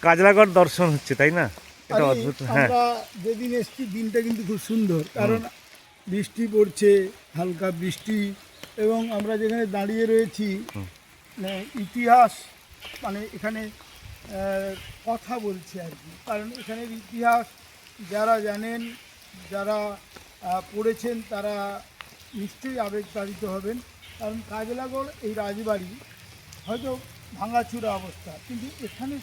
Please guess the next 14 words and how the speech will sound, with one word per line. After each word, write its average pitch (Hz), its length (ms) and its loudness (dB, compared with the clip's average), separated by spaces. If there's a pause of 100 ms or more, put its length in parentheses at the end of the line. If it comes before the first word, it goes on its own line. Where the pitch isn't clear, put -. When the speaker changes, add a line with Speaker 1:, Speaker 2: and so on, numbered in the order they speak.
(100)
Speaker 2:
সঙ্গে 294 340 -8 (500)
কত 240 140 -4
স্মৃতি 277 680 -6
জড়িয়ে 226 320 -4
রয়েছে, 202 360 -8
তুমি 233 200 -8
বলো 208 260 -6
আরি, 196 340 -10 (600)
যে 233 80 -8
কি - 200 -10
নয়, 247 400 -4
এখানে 214 500 -12
কে 254 460 -10 (380)
ছিলেন 262 300 -4